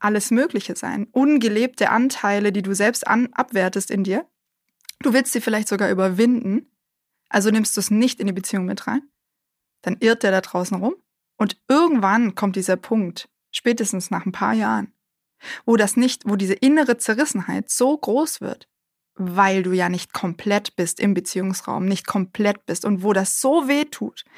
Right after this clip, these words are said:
dass da dieses Viertel fehlt, dass du anfängst, als dieses Viertel, dass dieser Anteil, der draußen gelassen wurde, sich selbstständig macht und andere Dinge tut und dann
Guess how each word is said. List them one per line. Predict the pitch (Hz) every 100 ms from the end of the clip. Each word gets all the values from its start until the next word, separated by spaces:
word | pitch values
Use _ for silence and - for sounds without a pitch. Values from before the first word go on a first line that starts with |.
| - -
dass | - 202
da | 208
dieses | 190 185 190
Viertel | - 269 262
fehlt, | 240 262 240 170 - - _ _ _ _ _ - - -
dass | 214 202
du | - -
anfängst, | 247 359 - 226 214 294 - - - - _ _ _ _ _ _
als | - 233 294 -
dieses | - 240 220 -
Viertel, | - 254 277 208 185 269 - _ _ _ _ _
dass | - 233 -
dieser | 269 254 -
Anteil, | 262 240 208 214
der | 220
draußen | - 202 247 247
gelassen | 190 180 185 202
wurde, | 180 190 202 220 _
sich | - 196
selbstständig | 185 185 - - 190 -
macht | - - -
und | 214 208 -
andere | 220 208 190
Dinge | 185 190
tut | - 196 190
und | 196
dann | 208